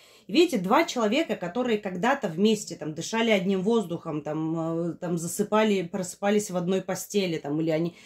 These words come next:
часами напролет болтали по телефону, там, переписывались. И когда казалось, что вот оно, да, вот некое счастье,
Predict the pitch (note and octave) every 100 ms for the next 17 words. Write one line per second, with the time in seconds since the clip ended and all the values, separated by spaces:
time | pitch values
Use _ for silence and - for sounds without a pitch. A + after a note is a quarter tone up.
0 | - - G#3+ G#3 C4 A#3+ G3+ F#3 - G3+
1 | A3 G#3 D#3+ F3 F3 G#3 G3+ - F3+ F#3+
2 | F3+ - G#3+ G3 E3 D#3+ D3 E3+ F3 A#3
3 | D4 - G3+ F#3 C#3 B2 _ _ - -
4 | - A3+ A3 A3+ A3 C4 A3 G3 A#3 A#3
5 | G#3 F3+ - G3+ F#3+ F#3 F3+ C#4 B3 F3+
6 | D#3+ D3+ - A#3+ B3 F3+ G#3+ A3 G#3+ G#3
7 | F#3 F3+ - - G#3+ F3+ - D#3+ C#3